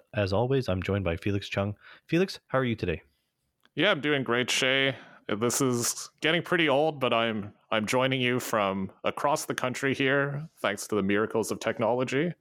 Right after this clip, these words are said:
Speaker 2: but very happy to be recording with you. How are you doing?
Speaker 1: I'm doing well. How much longer are you gonna be going out there for? Do you know?
Speaker 2: Uh, the project that I'm on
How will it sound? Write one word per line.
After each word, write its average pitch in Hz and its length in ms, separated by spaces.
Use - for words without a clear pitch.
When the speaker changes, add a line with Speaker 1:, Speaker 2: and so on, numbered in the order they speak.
Speaker 2:
but 87 180
very 98 220
happy 113 380
to 135 100
be 117 120
recording 127 420
with 104 160
you. 98 260
How 120 160
are 120 60
you 123 160
doing? 104 260
Speaker 1:
I'm 107 120
doing 104 280
well. 80 320
How 240 480
much 127 360
longer 113 340
are 98 40
you 98 200
gonna 98 180
be 87 380
going 95 260
out 90 140
there 85 120
for? 78 300
Do - 100
you 78 40
know? 92 180
Speaker 2:
Uh, 190 640
the 175 100
project 220 500
that 190 120
I'm 160 120
on 156 600